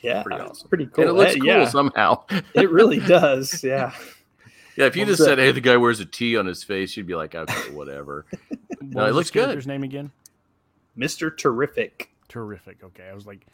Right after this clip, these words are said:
Speaker 3: "Mister Fantastic? Wait a minute, we
Speaker 1: There
Speaker 3: wrestling
Speaker 1: are
Speaker 3: now or
Speaker 1: two
Speaker 3: what?"
Speaker 1: versions. There's, like, a Golden Age version,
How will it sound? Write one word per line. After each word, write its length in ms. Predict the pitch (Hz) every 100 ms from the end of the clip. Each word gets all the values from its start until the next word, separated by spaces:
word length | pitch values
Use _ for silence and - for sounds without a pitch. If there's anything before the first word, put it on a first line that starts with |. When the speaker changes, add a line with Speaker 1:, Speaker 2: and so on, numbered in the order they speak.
| _ _ _
Speaker 3:
"Mister 240 | 147 139 131
Fantastic? 640 | 143 127 - 165 - 127
Wait 160 | 147 143
a 40 |
minute, 200 | 98 92
we 140 | 104 113
Speaker 1:
There 60 |
Speaker 3:
wrestling 200 | 107 139 151
Speaker 1:
are 160 | 143
Speaker 3:
now 60 | 135
or 40 |
Speaker 1:
two 240 | - 214 202
Speaker 3:
what?" 80 | 151
Speaker 1:
versions. 640 | 160 139 117 113 110 113
There's, 320 | 135 127 123
like, 260 | 123 120 110
a 80 | 113
Golden 460 | 110 117 131 147
Age 280 | 147 147 147
version, 760 | 135 147 147 143 151 151 151